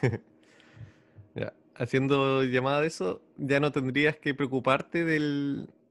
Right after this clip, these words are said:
del andar, eh, no sé, copiando o creando incluso nuevas variables para G P U, variables para C P U, y copiar entre esas, o pasarla entre device y host. ¿Ya?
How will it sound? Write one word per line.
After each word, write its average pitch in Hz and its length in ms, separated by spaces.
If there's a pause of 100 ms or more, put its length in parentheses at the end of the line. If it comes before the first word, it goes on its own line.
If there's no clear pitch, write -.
del 123 300
andar, 131 420 (140)
eh, 107 420
no 98 120
sé, 101 200
copiando 143 640
o 117 160
creando 127 260
incluso 123 480
nuevas 135 220
variables 131 400
para 135 580 (260)
G 127 80
P 120 80
U, 151 360
variables 131 320
para 127 160 (160)
C - 160
P 127 80
U, 151 260 (1000)
y 117 100
copiar 131 460 (320)
entre 123 380
esas, - 200 (260)
o 107 140
pasarla 110 800 (160)
entre 104 640 (120)
device 113 360
y 127 80
host. - 220 (1400)
¿Ya? 113 200